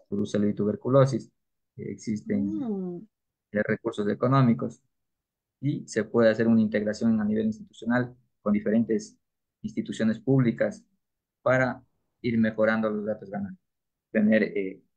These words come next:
Speaker 1: hatos libres de brucela y tuberculosis que al final de cuentas también nos ayuda para qué? Para tener un precio mejor en producción de leche. Y posteriormente nos da a conocer a nivel de ganadero que tenemos un predio libre de brucela tuberculosis, en la cual puedo vender ejemplares,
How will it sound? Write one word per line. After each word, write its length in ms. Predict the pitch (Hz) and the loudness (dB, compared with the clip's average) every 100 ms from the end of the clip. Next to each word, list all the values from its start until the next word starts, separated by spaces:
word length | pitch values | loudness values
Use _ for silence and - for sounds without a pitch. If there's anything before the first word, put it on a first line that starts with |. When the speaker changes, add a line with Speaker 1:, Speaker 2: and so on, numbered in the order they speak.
| _ _ - | _ _ 0
Speaker 1:
hatos 360 | 113 113 107 | 0 2 2
libres 480 | 104 113 113 110 98 | 6 6 6 4 0
de 100 | 92 - | -6 -10
brucela 360 | 98 101 110 107 | -6 -2 2 4
y 60 | |
tuberculosis 600 | 107 107 117 120 120 110 | 4 4 4 2 2 0
que 80 | - | -4
al 80 | 101 | -2
final 420 | 110 113 113 - _ _ _ - | 4 4 4 -2 _ _ _ -2
de 180 | 113 | 0
cuentas 340 | - 127 120 - | 2 2 2 0
también 400 | 110 117 117 - _ _ | 2 2 0 -8 _ _
nos 140 | 123 123 | -2 0
ayuda 320 | 127 131 117 | 2 2 2
para 200 | 110 104 | 0 -2
qué? 140 | 101 | -8
Para 240 | - 107 104 | -4 -4 -2
tener 340 | 107 117 113 | 0 0 0
un 140 | 107 104 | -4 0
precio 280 | 113 113 113 | -2 0 -4
mejor 320 | 107 117 117 | -4 -2 -2
en 100 | 104 | -4
producción 400 | 104 104 - 110 | -6 -8 -6 -2
de 80 | 117 | 2
leche. 340 | 127 123 135 - _ _ _ _ _ _ _ _ - - _ _ _ _ | 2 0 -6 -16 _ _ _ _ _ _ _ _ -20 -20 _ _ _ _
Y 120 | 123 127 | -2 0
posteriormente 920 | 127 131 123 120 120 117 113 113 - _ _ _ _ - | 0 2 2 4 6 4 2 -6 -10 _ _ _ _ -2
nos 220 | 113 113 | 0 2
da 320 | 113 117 117 | 2 2 2
a 100 | 110 | -2
conocer 440 | - 110 107 113 117 | 0 -2 -2 -2 0
a 80 | 107 | 0
nivel 320 | 101 107 107 | -2 -2 -2
de 80 | 107 | -2
ganadero 560 | 110 113 110 107 107 _ | 0 0 0 -2 -10 _
que 80 | - | -14
tenemos 400 | - 107 110 107 | -6 -2 -2 -2
un 100 | 104 | -2
predio 260 | - 110 110 | 0 0 2
libre 220 | 113 110 | 2 0
de 60 | 104 | -4
brucela 280 | 104 107 | -6 -6
tuberculosis, 600 | 107 113 - 117 113 - - | -4 -4 0 -2 -2 -10 -6
en 80 | 104 | -2
la 80 | |
cual 200 | - 113 | 2 2
puedo 160 | 113 110 | 4 6
vender 220 | 107 110 | 6 4
ejemplares, 600 | 113 113 117 110 - - | 4 4 4 2 0 -14